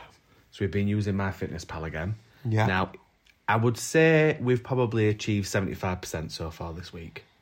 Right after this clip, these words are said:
Speaker 1: Like, we had an off day yesterday,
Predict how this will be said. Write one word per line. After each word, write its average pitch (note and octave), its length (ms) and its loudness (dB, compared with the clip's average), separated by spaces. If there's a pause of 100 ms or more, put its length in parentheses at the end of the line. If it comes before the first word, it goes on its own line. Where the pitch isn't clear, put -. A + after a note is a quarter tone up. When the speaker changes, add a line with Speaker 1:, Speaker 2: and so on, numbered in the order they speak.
(880)
Speaker 1:
Like, F#2+ 440 0 (1160)
we A2+ 180 2
had A#2 120 6
an G#2+ 100 2
off G2 220 -2
day F2+ 240 2
yesterday, E2+ 540 -6